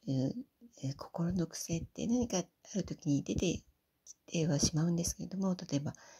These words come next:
自分を否定しそうになったり、えー、ダメじゃないかって思ってしまったりする時あるんですけども、今は、「大丈夫、そんなことないよ、あなたは魅力的だよ、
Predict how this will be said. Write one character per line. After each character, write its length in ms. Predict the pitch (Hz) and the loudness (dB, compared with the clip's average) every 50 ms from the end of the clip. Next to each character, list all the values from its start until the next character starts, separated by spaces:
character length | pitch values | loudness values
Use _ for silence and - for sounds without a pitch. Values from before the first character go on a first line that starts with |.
| - _ - - | -20 _ -12 -10
自 60 | - | -2
分 240 | - 143 131 127 123 | 2 4 4 4 4
を 60 | 127 | 2
否 80 | - - | -2 -2
定 200 | - - 127 123 | 0 0 2 2
し 80 | - - | 2 2
そ 240 | - - 156 135 123 | 0 2 2 2 2
う 40 | |
に 120 | 123 123 127 | 4 2 2
な 140 | 143 151 160 | 2 0 0
っ 40 | - _ | -4 _
た 80 | - 196 | -6 -4
り、 260 | 185 175 185 - - - - _ _ _ _ _ _ _ _ _ _ _ _ _ _ _ - | -2 -2 -2 -4 -6 -8 -14 _ _ _ _ _ _ _ _ _ _ _ _ _ _ _ -2
え 100 | 135 127 | 0 2
ー、 60 | 117 | 2
ダ 100 | - 110 | 2 2
メ 80 | 117 135 | 2 4
じ 140 | 143 - - | 4 6 6
ゃ 20 | |
な 80 | 131 135 | 4 4
い 100 | - - | 0 -2
か 140 | - - - | -6 -10 -12
っ 80 | - _ _ _ _ - | -12 _ _ _ _ -2
て 80 | - 143 | 2 4
思 220 | 143 143 147 156 | 6 6 6 4
っ 40 | 151 | 2
て 240 | - _ - - - | 0 _ -8 -2 -2
し 160 | - - 180 | 0 0 2
ま 120 | 123 123 | 0 0
っ 40 | 135 | -2
た 160 | - - - | -2 -2 0
り 160 | 123 117 113 | 0 0 0
す 160 | - - - - | -2 -4 -6 -6
る 60 | - - - - - | -6 -8 -8 -8 -12
時 280 | - - _ - 131 | -18 -16 _ 0 2
あ 80 | 120 151 | 2 4
る 140 | 202 165 143 | 4 4 4
ん 80 | 135 | 4
で 100 | 123 - | 4 2
す 100 | - - | 0 -2
け 120 | - - - | -4 -6 -6
ど 100 | - 135 | -2 0
も、 320 | 156 175 180 180 175 - _ _ _ _ _ _ _ _ _ _ _ _ _ _ _ | 2 4 4 2 2 0 _ _ _ _ _ _ _ _ _ _ _ _ _ _ _
今 220 | 220 214 220 208 | 0 2 4 4
は、 240 | 208 214 214 220 - - _ _ _ _ _ _ _ _ _ _ _ _ _ _ _ _ _ _ _ _ | 4 4 2 0 -4 -10 _ _ _ _ _ _ _ _ _ _ _ _ _ _ _ _ _ _ _ _
「大 180 | - 196 196 202 | -2 4 6 6
丈 200 | - - 208 208 | 8 8 6 6
夫、 200 | 208 202 185 - - _ _ _ _ - | 4 2 -2 -2 -6 _ _ _ _ 2
そ 120 | 226 226 | 6 8
ん 20 | |
な 140 | 220 220 220 | 8 10 8
こ 80 | 233 220 | 6 4
と 120 | 226 175 | 4 4
な 120 | 170 196 196 | 4 4 4
い 160 | 190 185 190 | 6 6 4
よ、 200 | 208 240 254 - - - | 4 4 2 -2 -4 -4
あ 60 | - 185 | -2 0
な 100 | 202 196 | 0 0
た 160 | - - 185 | 2 0 0
は 220 | 196 180 170 175 - | 2 2 0 0 0
魅 160 | 180 175 185 | 0 0 0
力 160 | 190 - - | 0 -2 -4
的 240 | - 220 - - 214 | -2 -2 -2 0 2
だ 80 | 208 208 | 2 2
よ、 240 | 214 226 233 240 | 4 2 2 0